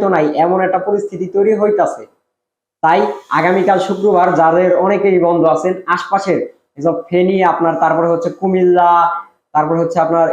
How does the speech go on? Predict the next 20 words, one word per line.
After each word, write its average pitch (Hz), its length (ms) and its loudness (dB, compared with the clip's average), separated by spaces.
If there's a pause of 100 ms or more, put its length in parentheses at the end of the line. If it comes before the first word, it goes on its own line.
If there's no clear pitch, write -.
(120)
এই 196 100 2 (100)
যে 196 100 2 (160)
আশপাশের 190 520 -2
যে 185 60 -2 (100)
এলাকার 202 360 0
গুলার 175 240 2 (600)
পার্শ্ববর্তী 185 380 -2
এলাকায় 185 340 2
যারা 160 160 2 (100)
থাকেন, - 280 -2 (480)
তারা 165 200 2 (120)
এই 180 80 4
বন্ধের 180 340 2
দিনে 190 180 0 (160)
একটা 151 140 -4
সুযোগ, 185 360 0 (420)
সহযোগিতা 175 500 0
করার, 190 300 0
ওনাদেরকে 180 360 -2
হেল্প 151 300 -2